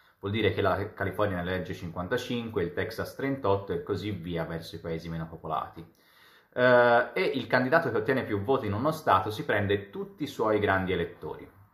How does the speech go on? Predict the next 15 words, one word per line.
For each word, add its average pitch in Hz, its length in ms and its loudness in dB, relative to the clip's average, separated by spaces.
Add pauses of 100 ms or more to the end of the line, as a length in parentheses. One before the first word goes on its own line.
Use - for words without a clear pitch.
(460)
Attualmente 127 1040 4 (260)
il 156 120 -2
vantaggio 139 420 6
nei 113 100 -2
grandi 117 280 2
elettori 107 380 2
di 98 120 -4
Joe 117 200 0
Biden 98 600 4
si - 180 -4
è 139 40 4
allargato 104 760 2
con 123 160 -6
le 110 80 0
vittorie 92 920 0